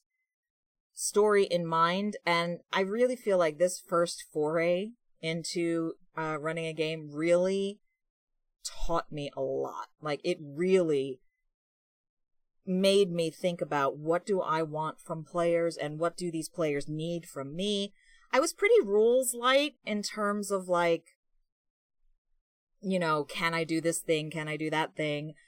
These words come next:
I was flexible in, um, I don't know if you know Thirteenth Age at all, but there's backgrounds. You get backgrounds instead of skills. And what you do is you say to the G M,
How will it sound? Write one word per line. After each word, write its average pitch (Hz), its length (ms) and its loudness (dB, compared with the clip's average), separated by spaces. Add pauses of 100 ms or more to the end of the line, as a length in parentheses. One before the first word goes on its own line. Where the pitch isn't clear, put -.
(200)
I 180 80 -2
was 180 200 0
flexible 170 800 0
in, 151 320 -4
um, 147 480 -6
I 208 80 2
don't 240 100 4
know 240 80 2
if 220 100 -2
you 190 80 -4
know 185 260 0
Thirteenth 165 440 -2
Age 143 200 -4
at 143 60 -8
all, 135 160 -2
but 147 260 -2
there's 160 360 -2 (680)
backgrounds. 233 640 0
You 180 100 -4
get 190 300 2
backgrounds 143 960 0
instead 170 720 -2
of 143 100 -6
skills. 123 840 0 (500)
And 165 160 0
what 165 120 -4
you 175 120 -8
do 226 420 4
is 170 320 6
you 165 100 -2
say 175 460 4
to 185 120 -6
the 165 140 2
G 165 280 -2
M, 147 360 -4